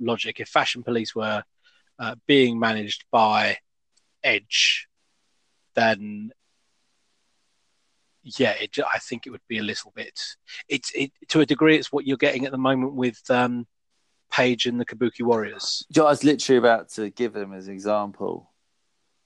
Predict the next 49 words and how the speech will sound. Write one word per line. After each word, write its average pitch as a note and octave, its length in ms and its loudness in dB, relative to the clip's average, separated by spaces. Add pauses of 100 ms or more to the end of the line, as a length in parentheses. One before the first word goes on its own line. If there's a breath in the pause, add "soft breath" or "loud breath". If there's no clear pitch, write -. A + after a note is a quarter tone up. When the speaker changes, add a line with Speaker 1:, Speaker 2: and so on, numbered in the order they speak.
(260)
Speaker 2:
I A2 100 -2
think G#2+ 140 -6
that's A2 220 -6
the - 80 -18
sort G2+ 440 -2
of, - 280 -18
Page A2 340 2
is G2+ 120 -12
sort - 220 -10
of G2+ 120 -14
too - 100 -14
much G2+ 140 -12
of - 80 -16
a F2+ 40 -12
star G2+ 380 0
in G2+ 80 -4
her G#2 60 -4
own G2 160 -8
right. G2+ 300 -6 (640)
And, G2+ 300 -2 (260)
but - 380 -4
again, F3 280 -4
the E3 100 -8
team D#3+ 280 -6
just - 340 -14 (140)
i-, - 60 -16
is G#2 440 -6
the C3 120 -2
wrong B2 280 0
team. C3 420 -4 (760)
You - 80 -12
know, A2+ 60 -2
if A2+ 140 -6
you'd C3+ 160 -2
put C3 160 -2
her D#2 80 0
with, G#2+ 220 0
Speaker 1:
Yeah. A2 120 0
Speaker 2:
um, G2+ 160 -10 (800)
that - 140 -6
sort - 180 -4
of G#2+ 80 -8
Rhea G#2+ 200 4
Ripley G2 800 -6
and, F#2+ 400 -10 (1040)
you A2+ 80 -6
know, F#2+ 140 -2
someone G#2 360 -4
else, G2+ 640 -8